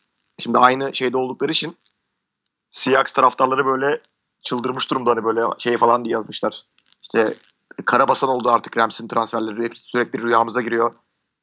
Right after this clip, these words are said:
Aaron Donald'ı tek başına durduramıyorduk. Şimdi bu Suh'la beraber nasıl durduracağız?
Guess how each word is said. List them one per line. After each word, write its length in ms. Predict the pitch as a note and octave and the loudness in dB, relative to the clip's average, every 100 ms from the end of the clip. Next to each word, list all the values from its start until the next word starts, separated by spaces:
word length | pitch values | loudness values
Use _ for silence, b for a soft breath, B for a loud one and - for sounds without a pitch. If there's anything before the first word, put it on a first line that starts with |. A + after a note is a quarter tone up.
| - | 0
Aaron 260 | A#2 B2 | 2 2
Donald'ı 220 | A#2+ B2 A#2 | 0 -2 -2
tek 180 | C3 | -4
başına 200 | B2 B2+ | -2 -4
durduramıyorduk. 500 | A#2 A2+ A#2 A2+ A2 | -4 -4 -2 -2 -4
Şimdi 200 | - A#2 | -6 -4
bu 280 | A2 A#2 A2 _ _ - | 0 0 -2 _ _ -10
Suh'la 340 | - G#2+ A#2+ | -6 0 2
beraber 340 | A#2 A#2 A#2 | 2 2 2
nasıl 160 | A#2 - | -2 -6
durduracağız? 600 | B2 A2 G#2+ A2+ A#2 - | -10 -10 -4 -4 -4 -14